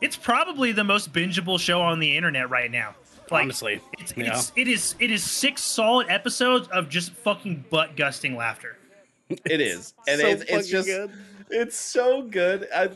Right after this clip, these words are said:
Speaker 3: I just, it, all it is is just banter. It's the, a show about
Speaker 2: Literally.
Speaker 3: banter with some hockey in it. That's
Speaker 1: Yeah.
Speaker 3: what it is,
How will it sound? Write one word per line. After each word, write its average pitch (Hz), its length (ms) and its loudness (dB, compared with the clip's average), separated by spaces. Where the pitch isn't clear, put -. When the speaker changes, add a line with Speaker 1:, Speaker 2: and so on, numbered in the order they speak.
Speaker 3:
I 185 100 0
just, - 400 -10
it, 214 260 0
all 190 220 6
it 226 120 6
is 160 220 0
is 165 160 -8
just - 220 -8
banter. 98 440 -6
It's 147 200 -2
the, 147 240 -2
a 147 60 0
show 156 300 4
about 139 260 4
Speaker 2:
Literally. 123 180 0
Speaker 3:
banter 143 460 0
with 135 120 -4
some 135 180 -4
hockey 107 500 -4
in 78 80 -14
it. 80 120 -16
That's 127 240 0
Speaker 1:
Yeah. 240 120 4
Speaker 3:
what 135 80 0
it 123 120 -2
is, 104 280 -4